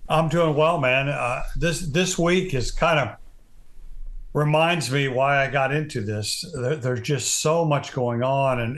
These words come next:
and it just, I don't know. Uh, this is one of those weeks where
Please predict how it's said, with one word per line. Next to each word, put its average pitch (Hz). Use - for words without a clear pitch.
and 117
it 117
just, -
I 131
don't 135
know. 113
Uh, -
this 143
is 135
one 147
of 139
those 131
weeks 131
where 120